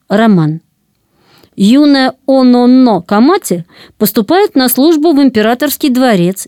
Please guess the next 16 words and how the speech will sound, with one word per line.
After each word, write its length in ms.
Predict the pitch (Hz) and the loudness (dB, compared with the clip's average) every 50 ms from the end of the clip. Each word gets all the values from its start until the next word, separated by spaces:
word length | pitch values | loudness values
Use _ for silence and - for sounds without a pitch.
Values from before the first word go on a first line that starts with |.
| _ - | _ -6
и 60 | 220 | -4
становится 580 | - - 202 190 208 226 269 320 294 - 320 | -2 0 0 0 2 2 0 0 -2 -2 -4
фрейлиной 540 | 254 - 214 202 202 208 214 233 254 277 294 | -2 -2 0 0 2 2 2 2 2 2 0
одной 460 | 254 - 196 190 170 180 185 185 185 | -2 -2 -4 -2 0 0 2 2 2
из 60 | 185 185 | 2 0
наложниц. 720 | 220 226 226 208 185 165 160 156 170 180 180 - - _ _ _ _ _ _ _ _ | 0 0 2 0 0 -2 -4 -6 -8 -10 -12 -12 -18 _ _ _ _ _ _ _ _
Вскоре 400 | - - - - 254 262 247 233 | -12 -8 -4 -2 0 0 2 0
она 120 | 226 226 226 | 0 0 -2
сталкивается 600 | - - 240 247 240 - 240 233 233 226 - 233 | -2 -2 -2 -2 0 0 0 0 -2 -2 -2 -4
с 80 | - - | -2 0
необъяснимым 640 | 240 233 220 214 233 233 - 262 254 262 262 254 | -2 0 0 -2 -2 -2 0 0 2 2 2 2
явлением. 600 | 254 233 269 269 302 277 226 175 165 156 160 180 - - - - - - | 2 2 2 2 2 2 2 2 0 0 -2 -4 -8 -12 -20 -20 -20 -20
В 120 | - - - | -20 -12 -6
предместьях 640 | - 202 202 190 214 226 233 220 180 - 170 160 - | -2 -2 0 2 2 2 2 0 -2 -4 -8 -8 -8
столичного 680 | - - 196 196 208 190 - - - 190 175 175 175 | -4 -2 0 0 0 -2 -4 -4 -4 -2 -2 -2 -4
Хэйана 600 | - - 190 190 196 233 302 330 302 214 165 170 | -4 -2 0 0 2 2 2 2 2 0 0 -4